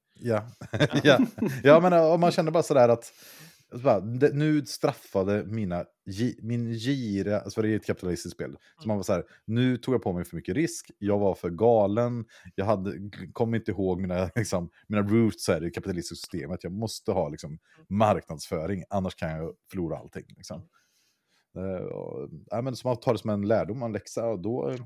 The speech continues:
Speaker 1: då händer
Speaker 2: Jag
Speaker 1: ju
Speaker 2: tyckte
Speaker 1: någonting.
Speaker 2: jag spelade Illuminati för massa herrans år sedan. Eh, säkert typ tjugo, eh, nu. Där det var, liksom, en kompis som övercommittade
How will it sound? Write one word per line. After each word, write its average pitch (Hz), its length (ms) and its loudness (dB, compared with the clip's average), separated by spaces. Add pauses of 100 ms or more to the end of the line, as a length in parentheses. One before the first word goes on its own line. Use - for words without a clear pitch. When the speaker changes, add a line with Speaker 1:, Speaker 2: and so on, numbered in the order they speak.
(520)
Speaker 1:
då 113 160 0
händer 117 120 2
Speaker 2:
Jag - 60 2
Speaker 1:
ju 98 60 -2
Speaker 2:
tyckte 143 160 2
Speaker 1:
någonting. - 180 -10 (280)
Speaker 2:
jag 160 220 -8
spelade 151 600 -6
Illuminati 156 520 -8
för 202 120 -20
massa 190 300 -12
herrans 127 240 -12
år 127 100 -14
sedan. 156 200 -12 (480)
Eh, 135 320 -8 (300)
säkert 175 280 -4
typ - 140 -16
tjugo, 131 440 -12 (300)
eh, 131 440 -10
nu. 139 240 -20 (220)
Där 147 100 -8
det 139 60 -8
var, 135 240 -4
liksom, 127 360 -16 (100)
en 127 320 -14 (680)
kompis 151 500 -10
som 139 200 -12
övercommittade 139 1000 -6